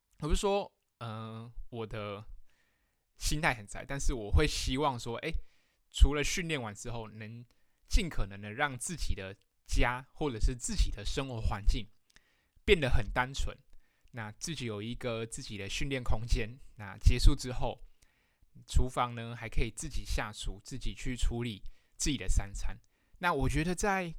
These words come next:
Kona 的一个感觉，我觉得就像是铁人梦寐以求的那种生活。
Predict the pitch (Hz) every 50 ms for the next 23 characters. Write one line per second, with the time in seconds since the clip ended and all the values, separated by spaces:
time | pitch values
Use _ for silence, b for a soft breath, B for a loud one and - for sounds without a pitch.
0 | - - - - - - - 202 190 190 180 139 117 113 120 120 120 120 - 123
1 | 98 92 95 - - 107 110 - 104 107 107 - 113 110 120 120 - - 151 143
2 | - - 147 135 127 127 - - 143 120 110 - - _ _ _ _ _ _ _
3 | _ _ _ _ _ _ _ _ _ _ - - 131 120 110 110 110 117 139 190
4 | 226 180 165 180 208 185 147 113 98 107 98 - - - 101 98 104 107 131 117
5 | 104 110 127 139 131 - 101 - - - - _ - - - _ - - - 127
6 | 117 123 123 110 - -